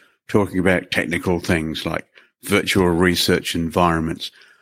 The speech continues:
and non-indigenous and invasive species, trying to open that window and provide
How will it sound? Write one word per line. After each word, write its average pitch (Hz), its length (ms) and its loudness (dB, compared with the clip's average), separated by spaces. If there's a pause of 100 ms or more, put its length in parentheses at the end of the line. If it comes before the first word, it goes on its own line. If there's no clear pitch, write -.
(260)
and 87 280 0
non-indigenous 87 1080 0
and 82 120 -6
invasive 85 600 -2
species, 85 600 -2 (540)
trying 139 240 4
to 113 160 6
open 113 380 2
that 92 240 2
window 87 500 0 (100)
and 90 200 -6
provide 95 420 2